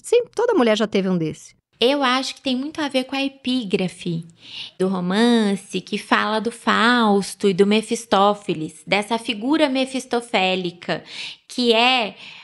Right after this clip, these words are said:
Speaker 2: uma espécie de diabo que ficava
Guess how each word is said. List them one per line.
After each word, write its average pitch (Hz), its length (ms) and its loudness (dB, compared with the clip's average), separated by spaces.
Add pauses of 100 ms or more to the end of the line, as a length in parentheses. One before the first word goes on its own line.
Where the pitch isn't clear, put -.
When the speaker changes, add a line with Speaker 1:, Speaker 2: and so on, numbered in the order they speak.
(180)
Speaker 2:
uma 254 300 0
espécie 277 600 -2
de 190 140 -4
diabo 180 720 -2 (240)
que 233 140 -6
ficava 247 560 0